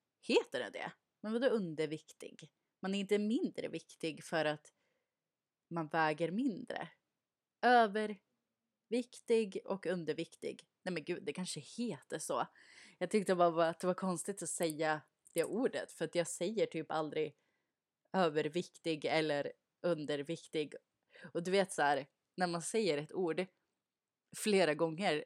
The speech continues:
så låter det bara konstigt. Speciellt såna ord som man inte brukar använda. Eh, nu kommer jag in på ett helt annat spår. Men om man säger till exempel sitt namn flera gånger så kan man tycka att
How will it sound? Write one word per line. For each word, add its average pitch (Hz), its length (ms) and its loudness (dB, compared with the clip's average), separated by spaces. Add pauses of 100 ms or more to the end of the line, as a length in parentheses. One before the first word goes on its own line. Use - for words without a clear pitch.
(120)
så - 260 -2
låter 160 480 2
det 147 240 2 (480)
bara 170 380 4
konstigt. - 760 -4
Speciellt 196 520 -2
såna 165 240 -2
ord 151 240 -4
som 156 100 -2
man 147 160 0
inte 147 240 -4
brukar 151 320 -2
använda. 175 720 0 (800)
Eh, 147 640 -2
nu 160 140 -2
kommer 160 220 0
jag 147 80 -2
in 147 60 -8
på 147 100 -4
ett - 220 -6 (160)
helt 151 360 -2 (100)
annat 147 300 -4
spår. 151 500 2
Men 175 320 0 (120)
om 185 140 0
man 180 140 4
säger 208 320 4
till 170 160 0
exempel 147 560 -2 (120)
sitt - 340 -4
namn 143 460 2
flera 156 360 2
gånger 147 440 0
så 165 200 -2
kan 160 200 -2
man 151 160 -2
tycka - 400 -2
att - 200 -8